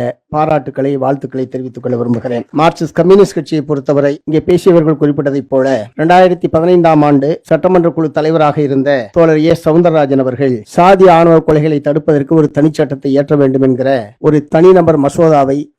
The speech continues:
சட்டமன்றத்திலே தாக்கல் செய்தார். அதற்கு அடுத்த ஆண்டு எங்களுக்கு சட்டமன்ற உறுப்பினரே இல்லாமல் போய்விட்டது, ரெண்டாயிரத்தி பதினாறாம் ஆண்டு. பொதுவாக இந்த மாதிரியான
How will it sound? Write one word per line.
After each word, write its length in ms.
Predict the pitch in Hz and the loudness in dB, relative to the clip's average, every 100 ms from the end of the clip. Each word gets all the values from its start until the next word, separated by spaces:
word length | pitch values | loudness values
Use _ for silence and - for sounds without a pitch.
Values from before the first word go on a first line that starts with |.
| _ _ - | _ _ -10
சட்டமன்றத்திலே 600 | 147 160 147 135 139 139 | -4 -2 -2 -2 -6 -4
தாக்கல் 360 | 135 135 127 | -6 -6 -8
செய்தார். 280 | 127 113 113 _ _ - | -8 -8 -12 _ _ -8
அதற்கு 360 | 175 185 180 | -2 -2 0
அடுத்த 260 | 170 196 196 | 2 2 2
ஆண்டு 260 | 180 160 170 147 113 120 _ 170 | 2 2 0 -2 -4 -14 _ -2
எங்களுக்கு 300 | 175 175 156 | -2 -2 -4
சட்டமன்ற 460 | 170 147 190 175 175 156 | -4 -2 0 0 0 -2
உறுப்பினரே 400 | - 175 170 165 | -2 0 2 2
இல்லாமல் 320 | 147 143 131 | 0 -2 -2
போய்விட்டது, 400 | 131 123 110 110 113 | -6 -8 -12 -18 -20
ரெண்டாயிரத்தி 440 | 135 185 160 143 | -6 -2 -2 -2
பதினாறாம் 480 | 131 156 160 147 135 | -2 0 2 0 -2
ஆண்டு. 200 | 120 110 120 - | -4 -8 -12 0
பொதுவாக 400 | 185 214 208 214 | 4 6 4 4
இந்த 160 | 202 190 | 2 2
மாதிரியான 400 | 185 196 190 | 4 4 4